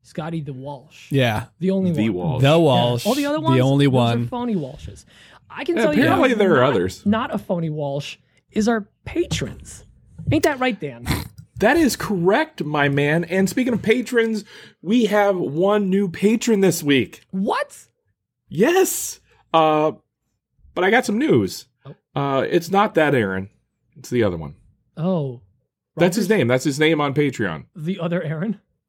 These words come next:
Speaker 3: No, it's, <laughs> it literally says, "Not that Aaron, the other one." <laughs>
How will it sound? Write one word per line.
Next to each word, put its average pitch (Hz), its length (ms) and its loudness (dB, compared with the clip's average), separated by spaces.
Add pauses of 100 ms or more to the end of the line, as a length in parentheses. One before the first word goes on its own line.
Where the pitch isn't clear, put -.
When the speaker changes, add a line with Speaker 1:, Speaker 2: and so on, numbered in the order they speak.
(120)
Speaker 3:
No, 170 340 2
it's, 151 280 0
<laughs> 165 100 0
it - 360 0
literally 220 400 2
says, 175 420 2 (320)
"Not 165 260 0
that 175 200 2
Aaron, 123 380 2 (260)
the 131 220 -2
other 120 240 -2
one." 107 380 -4
<laughs> - 40 -18